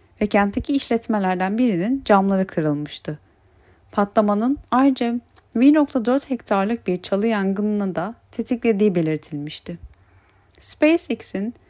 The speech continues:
Boca Chica'daki faaliyetlerin etkisi ise iki bin on dörtte yapılan bir çevresel etki değerlendirilmesinde analiz edilmişti. Bazı uzmanlar projenin kapsamının o zamandan bu yana önemli ölçüde değiştiğini iddia etse de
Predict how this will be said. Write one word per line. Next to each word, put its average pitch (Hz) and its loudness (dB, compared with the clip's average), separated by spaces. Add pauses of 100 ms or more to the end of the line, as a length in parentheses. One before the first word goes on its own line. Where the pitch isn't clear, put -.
(340)
Boca 262 0
Chica'daki 226 -2 (180)
faaliyetlerin 202 0
etkisi 202 -4
ise 170 -6 (440)
iki 220 0
bin 254 4
on 294 6
dörtte 233 0
yapılan 190 -2
bir 196 -2
çevresel 196 -2
etki 214 -6
değerlendirilmesinde 196 -2
analiz 247 4
edilmişti. 151 -4 (760)
Bazı 262 6
uzmanlar 170 -2 (340)
projenin 262 2
kapsamının 196 -2 (140)
o 240 2
zamandan 220 4
bu 226 2
yana 190 0
önemli 170 0
ölçüde 240 2
değiştiğini 196 -2
iddia 165 -2
etse 175 -4
de 147 -4